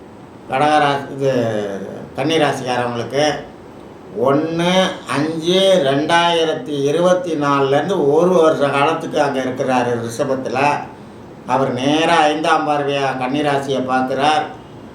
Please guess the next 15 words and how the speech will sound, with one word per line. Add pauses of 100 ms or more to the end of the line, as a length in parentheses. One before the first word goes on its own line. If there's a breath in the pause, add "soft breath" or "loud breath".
(100)
அடுத்தது
தைரிய,
வீரிய,
யோக,
போக,
பாக்கியஸ்தானம்
மூணாம்
இடத்தை
குரு
பார்க்குறார். (760)
அடுத்தது
பூர்வ
புண்ணிய
ஸ்தானத்தை
பார்க்குறார்,